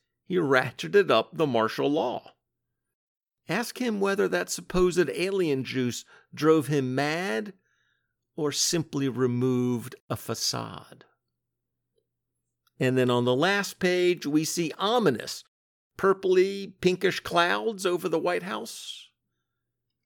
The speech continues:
Gold chemical rain falls down on the White House like gunfire. There is the faint hint to screams among the martial drum rolls of thunder. Something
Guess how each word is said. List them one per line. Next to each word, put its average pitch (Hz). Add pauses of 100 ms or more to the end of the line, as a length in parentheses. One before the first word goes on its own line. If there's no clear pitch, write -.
(640)
Gold 180
chemical 170
rain 120
falls 131
down 131
on 135
the 143
White 120
House 113
like 120
gunfire. - (960)
There 139
is 131
the 143
faint 214
hint 208
to 151
screams 147 (440)
among 143
the 131
martial 127
drum 113
rolls 98
of -
thunder. - (680)
Something -